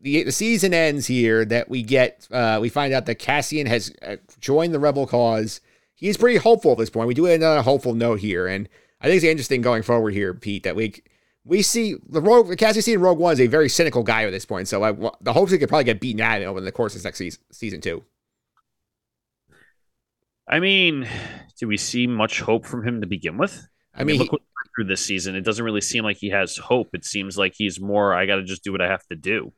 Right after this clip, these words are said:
Speaker 1: Yeah.
Speaker 2: Um, I mean, he, he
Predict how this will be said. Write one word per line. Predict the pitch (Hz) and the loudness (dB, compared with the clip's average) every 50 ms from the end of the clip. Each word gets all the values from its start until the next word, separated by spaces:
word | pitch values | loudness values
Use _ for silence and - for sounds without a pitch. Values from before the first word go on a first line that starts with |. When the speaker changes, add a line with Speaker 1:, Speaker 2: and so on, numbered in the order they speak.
| _ | _
Speaker 1:
Yeah. | - - - - - _ _ _ _ _ _ _ _ _ _ _ _ _ _ 98 | -16 -16 -16 -16 -18 _ _ _ _ _ _ _ _ _ _ _ _ _ _ 0
Speaker 2:
Um, | 98 98 98 92 90 90 82 82 | 0 2 2 2 0 -2 -2 -4
I | 92 | -2
mean, | 95 98 98 95 | -2 -2 -2 -4
he, | 92 92 104 104 98 90 | -4 -4 -4 -2 -2 -4
he | 87 98 98 92 92 87 80 | -4 -2 -2 -2 -2 -4 -6